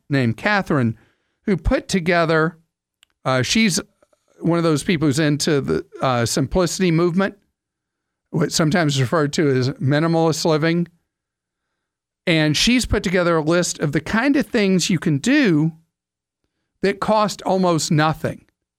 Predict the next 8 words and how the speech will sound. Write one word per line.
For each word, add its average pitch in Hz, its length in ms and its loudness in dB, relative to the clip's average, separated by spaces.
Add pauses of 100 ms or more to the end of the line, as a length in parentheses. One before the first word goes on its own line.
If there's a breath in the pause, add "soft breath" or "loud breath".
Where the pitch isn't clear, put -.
(480)
That 180 140 2
if 160 120 -2
you 170 120 2
think 247 320 -2
about 165 500 0
the 160 100 0
greatest 180 720 0
thing 131 460 0